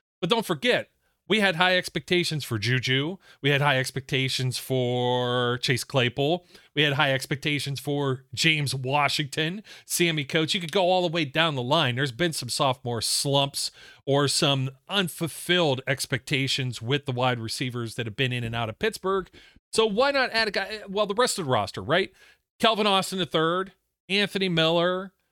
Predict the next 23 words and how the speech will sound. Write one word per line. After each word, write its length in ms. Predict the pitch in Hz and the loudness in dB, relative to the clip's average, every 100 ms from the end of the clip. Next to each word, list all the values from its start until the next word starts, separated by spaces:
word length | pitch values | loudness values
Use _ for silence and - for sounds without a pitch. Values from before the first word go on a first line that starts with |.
| - | -2
Like, 180 | 196 - | -2 2
those 180 | 311 320 | 2 4
guys 300 | 311 285 285 | 2 2 0
look 160 | 254 | -4
great 260 | - 269 202 | -2 -2 -2
in 80 | 190 | -8
camp. 420 | - 294 208 - - | -6 -4 -4 -4 -4
They 100 | 240 | -2
both 220 | 233 214 | 0 2
got 180 | 220 208 | 0 2
hurt 220 | 254 294 | 0 -2
in 80 | 262 | -4
camp. 300 | 214 139 104 | -2 -2 0
They 80 | 233 | 0
haven't 180 | 262 | 0
played 280 | 220 240 233 | -2 -2 -2
football 540 | - - 220 214 185 175 | -2 -4 -2 0 2 2
since, 600 | - - 190 185 - - | -2 -2 -2 -2 -6 -4
like, 260 | 165 156 | -2 -2
last 320 | 156 170 160 - | 0 0 0 -4
July 300 | 160 156 143 | 0 0 2
and 100 | 131 | 2
August. 640 | 139 107 85 - - - | 2 0 -4 -12 -12 -12